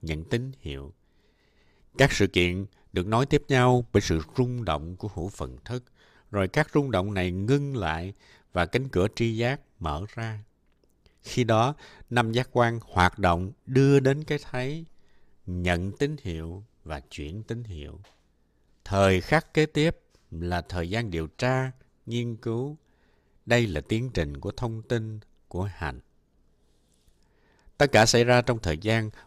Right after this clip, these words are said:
một phần triệu giây. Trong sát na thứ tám, có một hành động của thức quyết định.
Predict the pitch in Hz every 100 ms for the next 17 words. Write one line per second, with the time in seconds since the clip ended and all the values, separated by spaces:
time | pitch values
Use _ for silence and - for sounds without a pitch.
0 | - 98 - - 107 95 90 - 87 98
1 | 113 143 139 - _ _ _ _ _ _
2 | _ _ _ 131 131 127 123 120 - 135
3 | 135 - 120 117 - 139 139 _ 110 113
4 | 139 147 _ _ _ 131 107 - 82 71
5 | 73 80 87 107 139 131 _ - 131 -
6 | 78 67